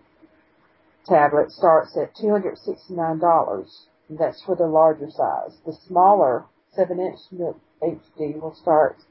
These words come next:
starts at, um, a hundred ninety-nine dollars. So, you know, that's a couple of things you might want to consider if, you know, you have someone on your list and they want a tablet and, that, and they don't have one.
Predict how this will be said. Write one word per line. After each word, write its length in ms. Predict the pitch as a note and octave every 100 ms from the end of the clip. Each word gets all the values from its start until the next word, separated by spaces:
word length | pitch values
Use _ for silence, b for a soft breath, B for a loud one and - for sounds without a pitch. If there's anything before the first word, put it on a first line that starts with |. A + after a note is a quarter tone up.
| _
starts 300 | - E3+ - F3+
at, 280 | D3+ - - D3+
um, 380 | D3 C#3 - - _ _ -
a 60 |
hundred 340 | E3 F3 D#3 -
ninety-nine 520 | D#3 D#3+ D#3 C#3 -
dollars. 440 | - - - - -
So, 420 | - D#3 D#3 D#3 _ _ _ _ _ _
you 80 | D4
know, 140 | B3+ A3
that's 220 | B3 D#4
a 60 | D#4
couple 220 | A3 G3+
of 60 | F3+
things 240 | F3 E3+
you 100 | G3+
might 220 | F3 D#3+ -
want 180 | E3
to 60 | D#3
consider 680 | E3+ - F3 E3+ F3 E3 D#3
if, 680 | D#3 _ _ _ _ _ G3+
you 60 |
know, 100 | F3
you 240 | D#3+ F3 F#3+
have 180 | D#3
someone 320 | D#4 E3 D#3 D#3+
on 320 | D#3 D3+ C#3+
your 120 | D#3
list 640 | F#3 A3 G#3+ G#3 G3+ _ D#3+
and 480 | D#3 D3+ D3+ D3 - _ -
they 160 | D3+
want 320 | D#3 D3+ F3+ -
a 40 |
tablet 380 | F3 E3 E3+ -
and, 100 | D3
that, 180 | C#3 - _
and 100 | D3+
they 160 | C3+
don't 200 | C3 -
have 180 | - E3+
one. 200 | - C#3+